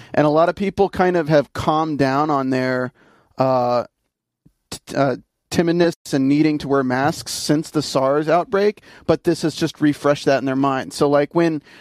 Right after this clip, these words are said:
when this happened, everyone just r-, jumped right back on the train of where they were at before with sars, and now you're having a lot of people, a lot less outbreaks, a lot less people actually, um, infecting others because everyone's so already used to wearing masks.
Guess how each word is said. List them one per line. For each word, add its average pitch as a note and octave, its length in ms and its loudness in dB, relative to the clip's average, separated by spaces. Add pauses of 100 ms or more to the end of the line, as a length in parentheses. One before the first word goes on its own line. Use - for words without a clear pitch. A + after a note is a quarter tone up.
(120)
when F3 220 2
this G3+ 160 0
happened, A#3 640 -4 (260)
everyone G3 300 2
just E3+ 200 -2
r-, C3+ 140 -6
jumped D#3+ 260 0
right C3+ 300 -2
back D3+ 240 2
on D3 120 0
the C3+ 60 -4
train D3+ 360 0
of B2+ 100 -6
where C#3+ 160 2
they C#3 140 2
were C3+ 160 0
at C3+ 160 2
before G#3+ 420 2
with D3 140 -6
sars, F#3+ 480 0 (440)
and F3 460 2
now F3 380 2
you're D#3+ 220 0
having D#3+ 280 2
a D3 60 2
lot C#3+ 180 4
of D3 100 -4
people, C#3+ 560 0 (200)
a C#3 80 2
lot D#3 320 2
less D#3 260 2
outbreaks, C#3 560 0
a C#3 80 2
lot D3 320 2
less D3+ 240 0
people D3+ 420 -2
actually, C#3 580 -2 (1000)
um, C3+ 240 0
infecting F3 400 0
others C#3+ 280 0
because D3+ 360 0
everyone's C#3+ 260 -2
so C#3+ 140 2
already C#3 180 0
used C3+ 220 -2
to C3+ 80 -4
wearing B2+ 180 -4
masks. A#2+ 440 -8